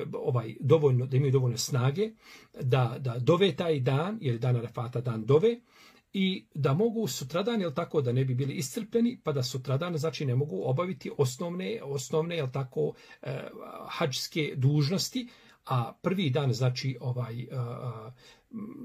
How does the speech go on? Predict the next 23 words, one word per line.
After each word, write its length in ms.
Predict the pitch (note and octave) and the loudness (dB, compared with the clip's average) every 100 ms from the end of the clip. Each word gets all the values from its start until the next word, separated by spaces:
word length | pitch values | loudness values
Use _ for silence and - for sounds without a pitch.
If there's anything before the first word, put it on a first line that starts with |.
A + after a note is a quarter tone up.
| A#3 F3 | -8 -2
Bajrama, 640 | B2 C3 D3 G3+ G#3+ A3+ | 4 6 6 2 -2 -4
jel 160 | - B2+ | -4 -2
tako, 280 | C3 B2 F#2+ | -2 -2 -2
odnosno 400 | - B2+ B2 - | 0 0 -2 -4
deseti 360 | A#2+ - B2+ B2 | -6 -4 -4 -6
Zulhidžet, 640 | A#2 - C3 G#3 - - - - _ - | -8 -4 -2 -2 -4 -12 -20 -20 _ 0
prolazi 480 | C#3+ D#3+ C3+ E3+ - | 4 4 2 0 -2
u 80 | C3+ | 0
znaku, 560 | A#2+ A#2+ C#3 D3+ - | 0 0 0 -2 -6
jel 160 | - B2+ | -6 -4
tako, 380 | B2+ - - - | -6 -6 -6 -6
ovaj, 320 | C3 A#2+ B2+ | -4 -2 -4
e, 100 | - - C3 D3 - | -6 -6 -6 -6 -4
brojnih, 640 | C3+ D#3 C#3+ B2 B2 - | 4 6 8 6 0 -6
e, 300 | - _ - C#3 C#3+ - | -20 _ -10 -8 -8 0
obreda 600 | F#3 E3+ F3+ E3+ F#3+ - _ | 0 2 0 0 -2 -4 _
i 220 | D3 C#3 | -4 -2
to 120 | D3+ | 2
je 100 | C3 | 6
najteži 760 | B2+ F3 D3+ B2+ F3+ - G3+ G3+ | 6 6 2 0 -2 0 -2 -2
i 100 | D3 | 2
najnaporniji 1200 | C#3+ A3 B3 F#3+ C#3 - F#3 G#3+ B3+ C#4+ D4+ C4 _ _ _ _ | 4 6 6 4 2 0 2 2 2 2 0 -2 _ _ _ _
dan, 400 | C3+ D#3+ D#3 | 0 0 0